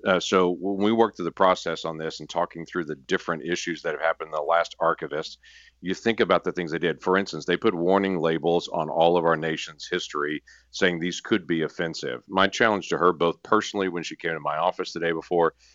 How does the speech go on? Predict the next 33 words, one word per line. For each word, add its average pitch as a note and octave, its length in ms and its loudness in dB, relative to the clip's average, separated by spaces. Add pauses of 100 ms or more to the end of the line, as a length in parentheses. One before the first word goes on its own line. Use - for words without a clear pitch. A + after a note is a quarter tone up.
(140)
and D#2+ 160 -6
publicly, F2 440 0
was, D2+ 360 0
"I E2+ 100 4
don't G2+ 200 0
like E2+ 200 -2
someone F2 420 -4
looking E2+ 400 -4
at D#2+ 120 -2
our D2+ 80 -2
founding D2+ 420 -6
documents D#2+ 480 -2
and D#2+ 100 -12
saying, D#2+ 280 -2 (340)
'Warning, F#2 420 2
these D#2+ 200 -6
could F2 200 -2
be D#2 140 -2
offensive D2 540 -4
to C2+ 100 -6
some.'" C2+ 380 -4 (640)
I F2+ 140 4
get F2 320 2
it. A#2 240 2
We F#2+ 300 -2
have F2 240 4
a D#2 100 2
varied F#2 560 0
history C#2+ 640 -6
in D#2+ 140 -4
the D#2 60 -2
United D#2 320 2
States. - 380 0